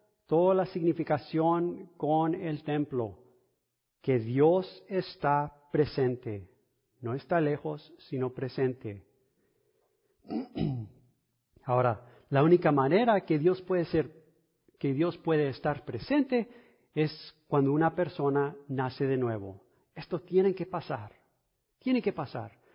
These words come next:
Cristo tiene que aparecer en la alma.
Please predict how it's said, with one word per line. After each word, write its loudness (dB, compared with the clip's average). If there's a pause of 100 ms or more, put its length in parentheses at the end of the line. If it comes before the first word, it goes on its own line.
(220)
Cristo -2
tiene 2
que 0
aparecer 0
en 2
la 2
alma. -4